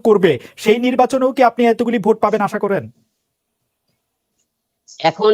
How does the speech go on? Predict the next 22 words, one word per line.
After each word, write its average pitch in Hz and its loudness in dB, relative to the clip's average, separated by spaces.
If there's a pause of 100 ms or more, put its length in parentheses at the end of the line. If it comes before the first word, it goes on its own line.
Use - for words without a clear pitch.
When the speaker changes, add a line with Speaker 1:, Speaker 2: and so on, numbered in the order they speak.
Speaker 2:
জনগণ 190 0 (800)
যদি 185 4 (120)
ভালোবাসে, 185 2 (140)
যদি 165 2 (200)
ভোট 165 2
দিয়েছে 165 2
এবারে, 131 -2 (260)
আমি 202 0
জানি 214 0 (120)
এবারও 196 2
আমি 208 0 (640)
আবারও 202 2
আসলে 180 -2 (460)
আমার 160 -4
মা-, 156 -2 (140)
বোঝা 175 2
যাবে 190 2
যে 180 2
জনগণ 175 0
আমাকে 170 -4
কতটা 202 2
ভালোবাসে। 147 0